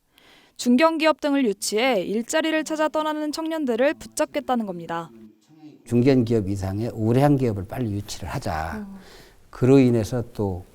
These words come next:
Speaker 2: 우리 피에프도 비롯고 산단을 개발할 수 있는 그런 촉매가 될 수 있기 때문에, 에, 지금 뭐 우선순위 <laughs> 가리지 않고, 어, 회사에서는 지금 피에프를 지금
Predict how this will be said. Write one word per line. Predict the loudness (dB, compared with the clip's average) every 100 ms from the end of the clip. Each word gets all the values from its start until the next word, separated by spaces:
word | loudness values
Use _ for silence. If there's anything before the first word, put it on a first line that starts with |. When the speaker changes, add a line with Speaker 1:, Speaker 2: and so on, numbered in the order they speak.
| -18
Speaker 2:
우리 | -12 -10 -8 -8
피에프도 | -2 -2 -2 -4 -6
비롯고 | -6 -10 -8 -8
산단을 | -8 -6 -6
개발할 | -6 -6 -6
수 | -8
있는 | -10 -10 -10
그런 | -10 -10 -8
촉매가 | 0 2 2 0
될 | -6 -8
수 | -10
있기 | -12 -14
때문에, | -14 -10 -6 -6 -6 -12 -20 _ -20 _ -14
에, | -10 -8 -8 -8 -8
지금 | 0 4 4
뭐 | 4
우선순위 | 4 6 6 6 2
<laughs> |
가리지 | 0 -4 -2 -2
않고, | -4 -4 -4 -4 -6 -20 -20 -20 _ -6
어, | -4 -2 -4 -8 -16 -6
회사에서는 | 0 2 4 4 4 2 2 2 0
지금 | 0 -2
피에프를 | 0 -2 -2 -4 -2 -6 -10 -12
지금 | -10 -10 -10